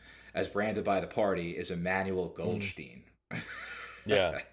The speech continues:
Speaker 2: I think he was making a commentary about fascist regimes, like,
Speaker 1: Yeah.
Speaker 2: scapegoating the other. And it was,
Speaker 1: So
Speaker 2: it was
Speaker 1: scapegoat-,
Speaker 2: a pretty, a pretty
Speaker 1: scapegoating
Speaker 2: sharp
Speaker 1: Jews
Speaker 2: move,
Speaker 1: in
Speaker 2: yeah.
Speaker 1: particular.
Speaker 2: Yeah.
Speaker 1: Yeah, okay.
Speaker 2: Mm.
Speaker 1: That makes sense. Orwell's surveillance state uses sleep deprivation, torture, and imprisonment to control people and thought.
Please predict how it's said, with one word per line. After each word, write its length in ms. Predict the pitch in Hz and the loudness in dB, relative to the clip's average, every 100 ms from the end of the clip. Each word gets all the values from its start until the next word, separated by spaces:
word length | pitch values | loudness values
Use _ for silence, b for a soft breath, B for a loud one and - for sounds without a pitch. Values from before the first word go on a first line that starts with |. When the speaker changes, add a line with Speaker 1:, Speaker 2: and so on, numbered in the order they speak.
| _ | _
Speaker 2:
I 120 | 131 | 10
think 160 | 151 190 | 12 12
he 80 | 196 | 12
was 160 | 185 | 12
making 280 | 160 160 156 | 12 8 8
a 40 | 139 | 4
commentary 640 | 143 143 143 - 127 117 | 6 6 6 4 6 8
about 240 | 110 104 98 | 8 6 8
fascist 500 | 110 110 - 107 - | 6 6 4 0 0
regimes, 520 | 95 107 104 98 90 | 0 2 2 2 4
like, 140 | 92 | 4
Speaker 1:
Yeah. 40 | 78 | 2
Speaker 2:
scapegoating 640 | - 107 104 101 92 90 | 4 4 4 4 4 4
the 140 | 90 | 4
other. 340 | 92 92 85 - | 8 8 6 4
And 140 | 110 | 4
it 60 | 117 | 4
was, 140 | 110 | 4
Speaker 1:
So 80 | 120 | 6
Speaker 2:
it 20 | |
was 100 | 131 | 8
Speaker 1:
scapegoat-, 120 | 139 120 | 12 12
Speaker 2:
a 40 | |
pretty, 460 | 165 156 131 131 120 | 12 8 8 8 10
a 40 | |
pretty 220 | 123 110 | 10 8
Speaker 1:
scapegoating 40 | 107 | 8
Speaker 2:
sharp 140 | 113 | 6
Speaker 1:
Jews 100 | 120 | 8
Speaker 2:
move, 200 | 104 92 98 | 6 4 4
Speaker 1:
in 40 | |
Speaker 2:
yeah. 80 | 90 | 4
Speaker 1:
particular. 540 | - 95 78 65 - - | 2 -4 -6 -12 -14 0
Speaker 2:
Yeah. 320 | 107 92 73 82 | 6 6 4 -4
Speaker 1:
Yeah, 40 | |
okay. 160 | 82 73 | -10 -8
Speaker 2:
Mm. 180 | 67 101 | -6 -4
Speaker 1:
That 140 | 90 | -4
makes 200 | 80 - | -6 -10
sense. 300 | 78 69 - - | -12 -12 -14 -2
Orwell's 380 | - 120 127 123 | 6 8 8 6
surveillance 400 | 120 117 117 113 | 4 4 2 2
state 240 | - 110 101 | 0 0 0
uses 320 | 104 95 92 | -2 -2 -2
sleep 240 | - 113 113 | 0 0 0
deprivation, 520 | 101 104 98 95 92 | 0 2 2 0 -4
torture, 360 | - 98 - | -2 0 0
and 80 | 95 | -4
imprisonment 420 | 85 110 90 90 87 | -4 -2 -2 -4 -6
to 80 | |
control 300 | 87 82 82 | -8 -6 -6
people 340 | 78 90 82 80 | -4 -6 -8 -10
and 100 | 76 | -8
thought. 320 | 80 80 - | -6 -4 -6